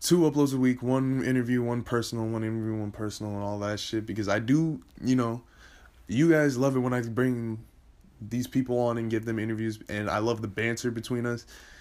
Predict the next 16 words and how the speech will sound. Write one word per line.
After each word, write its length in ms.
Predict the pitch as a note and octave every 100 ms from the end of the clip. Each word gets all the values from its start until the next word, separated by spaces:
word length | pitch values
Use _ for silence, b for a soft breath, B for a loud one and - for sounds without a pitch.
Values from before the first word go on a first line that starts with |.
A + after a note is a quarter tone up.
| B B -
and 200 | A2 G#2
the 120 | G2+
whole 240 | A2+ A2
flow 480 | G2+ G2 G2 A2+ A2+
of 160 | G2+ G2+ F#2+ - _ -
the 80 | F#2+
podcast 520 | G#2+ A2 A#2+ A2+ A2+
when 120 | G#2+
I 40 |
have 220 | G#2 A2 G#2+
other 140 | G#2+
people 240 | A#2 A2+
to 120 | A2 -
talk 300 | G#2 G#2+ A2+
with 180 | A2+
and 360 | G#2+ G2+ F#2